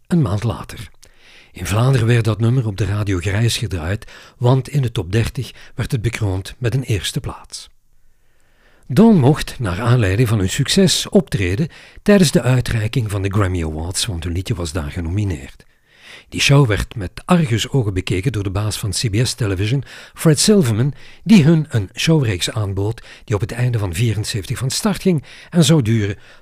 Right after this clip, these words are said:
tot eind zesenzeventig. Tie a Yellow Ribbon Round the Old Oak Tree werd nadien meer dan duizend keer gecoverd. Die allemaal op vinyl verzamelen <laughs> zou iets te veel, eh, plaats innemen hier in mijn discotheek.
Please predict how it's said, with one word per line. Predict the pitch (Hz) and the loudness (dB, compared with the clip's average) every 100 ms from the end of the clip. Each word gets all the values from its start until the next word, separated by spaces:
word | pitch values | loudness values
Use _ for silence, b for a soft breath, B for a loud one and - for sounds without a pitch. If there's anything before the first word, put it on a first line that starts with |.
| - | -12
tot | 98 - | -12 -12
eind | - - 95 90 - _ - | -12 -8 -8 -10 -14 _ -20
zesenzeventig. | - 92 87 110 - 101 - - - - _ _ - - b b b | -12 -10 -8 -8 -8 -10 -14 -18 -20 -20 _ _ -20 -20 b b b
Tie | - | 4
a | 226 | 8
Yellow | 220 147 117 107 104 | 8 8 6 4 4
Ribbon | 151 127 117 | 4 4 2
Round | 98 98 | 2 0
the | 104 | 2
Old | 127 101 | 2 2
Oak | 80 | -2
Tree | - 90 98 | -4 -4 -2
werd | 113 101 | -2 -2
nadien | 127 90 117 107 92 | -2 0 0 0 2
meer | 123 131 107 | 2 2 2
dan | 101 90 | -2 -2
duizend | 95 98 95 110 | -2 -2 -4 -4
keer | 117 85 | -4 -4
gecoverd. | 80 87 120 80 - - B B B _ | -4 -2 -2 -2 -8 -16 B B B _
Die | 110 117 101 95 | -2 -2 -2 -2
allemaal | 170 151 110 | 0 2 0
op | 90 | -2
vinyl | - 185 214 | 0 4 4
verzamelen | 165 139 147 143 143 b b - | 4 2 2 2 0 b b 0
<laughs> | 240 - | 2 4
zou | 139 110 | 2 2
iets | 123 120 - | 0 -2 -6
te | - | -6
veel, | 95 98 95 B B B | -4 -2 -4 B B B
eh, | 101 92 | -4 0
plaats | 143 139 127 | 0 0 0
innemen | 117 87 80 85 87 | -2 -2 -4 -4 -4
hier | 95 92 | -2 -4
in | 90 | -4
mijn | 85 | -6
discotheek. | 90 - 107 - - - | -6 -8 -8 -10 -14 -16